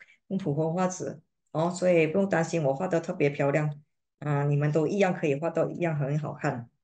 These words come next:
OK。然后你放颜色放出来的时候，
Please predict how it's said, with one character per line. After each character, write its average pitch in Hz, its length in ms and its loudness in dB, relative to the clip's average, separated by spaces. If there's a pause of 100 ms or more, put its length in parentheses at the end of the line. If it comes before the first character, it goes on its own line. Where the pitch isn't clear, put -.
(560)
OK。 120 440 -10 (2000)
然 156 160 0
后 196 60 2
你 160 140 4
放 147 340 -2
颜 170 240 2
色 247 400 2 (320)
放 247 180 0
出 247 140 2
来 165 220 4
的 165 80 4
时 160 140 -4
候， 233 380 -2